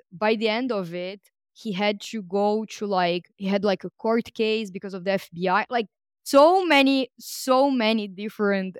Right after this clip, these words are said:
things unfolded from just him saying yes and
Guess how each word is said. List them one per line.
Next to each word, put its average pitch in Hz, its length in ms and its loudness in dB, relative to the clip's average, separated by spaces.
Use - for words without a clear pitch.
things 220 380 -6
unfolded 202 800 -6
from 202 320 0
just 214 420 -6
him 208 160 -8
saying 190 520 0
yes 185 420 -2
and 175 220 -4